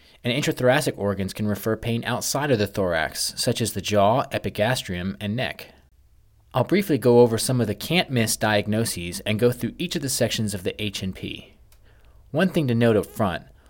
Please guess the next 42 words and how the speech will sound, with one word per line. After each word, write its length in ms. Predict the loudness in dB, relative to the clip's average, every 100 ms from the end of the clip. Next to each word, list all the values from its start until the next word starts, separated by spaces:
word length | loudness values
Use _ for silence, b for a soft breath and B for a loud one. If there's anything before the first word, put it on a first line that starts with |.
| b b b
although 260 | 0 2 2
history 380 | 2 2 2
is 80 | 4
important 420 | 2 2 2 2
in 160 | 0 0
every 260 | -2 -2 -4
patient, 480 | -4 -6 -6 -8 -8 -2
it 100 | -2
is 100 | -2
particularly 720 | -8 -8 -4 -4 2 2 2
important 440 | 0 0 -2 0
in 80 | 0
chest 320 | 0 0 0
pain 180 | -4 -4
patients 540 | -4 -6 -6 -8 -10 -12 B B
and 120 | -2
will 80 | 0
give 180 | 0 2
you 160 | 4 4
about 340 | 4 2 2
ninety 280 | 0 0 0
percent 400 | -2 -2 0 0
of 80 | 0
the 60 |
most 240 | -2 -2 -4
pertinent 340 | -2 -2 -2
information. 640 | -4 -4 -4 -4 -6 -10 -18 _ _ -10
So 180 | -2
what 140 | 2 4
does 100 | 6
that 160 | 4
mean? 380 | 4 0 -4 -10 -16 -20 -20 -20 -10
It 100 | 0
means 240 | 4 4
that 160 | 2 2
during 240 | 4 6
your 100 | 6
limited 380 | 6 6 6 6
encounter 500 | 4 2 2 4 4
with 160 | 2 0
the 60 |
patient, 500 | -6 -4 -2 -2 -4